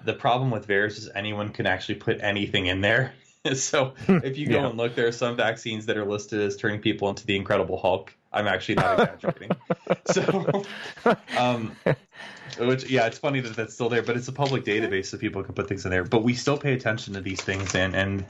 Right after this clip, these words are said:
Speaker 1: medical providers are reporting this information to the F D A. Um, as far as what we're seeing right now, a lot of concern was raised initially over whether or not this would cause a lot of anaphylaxis. And some of the early
Speaker 2: Hmm.
Speaker 1: cases out of the U K, there, that was a big, big focus when they started with the,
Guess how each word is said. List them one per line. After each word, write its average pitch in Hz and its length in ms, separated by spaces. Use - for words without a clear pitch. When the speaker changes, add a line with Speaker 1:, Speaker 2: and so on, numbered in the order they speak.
Speaker 1:
medical 117 360
providers 107 480
are 98 40
reporting 101 420
this 92 180
information 90 520
to 113 220
the 98 160
F 90 140
D 92 180
A. 85 260
Um, 98 200
as - 160
far 135 220
as 107 140
what 113 220
we're 107 100
seeing 104 280
right 98 240
now, 95 380
a - 80
lot 117 200
of 143 100
concern 110 380
was 95 140
raised 95 280
initially 95 480
over 90 540
whether 107 320
or 98 40
not 92 240
this - 160
would 98 100
cause 95 400
a 95 60
lot 95 200
of 95 160
anaphylaxis. 87 800
And 98 100
some 131 160
of 117 40
the 101 140
early 101 500
Speaker 2:
Hmm. 117 240
Speaker 1:
cases 107 400
out 98 100
of 95 60
the 95 100
U 95 140
K, 101 320
there, 98 180
that 104 100
was 98 100
a 95 60
big, 98 280
big 90 200
focus 92 360
when 95 80
they 90 60
started 90 400
with 90 220
the, 87 300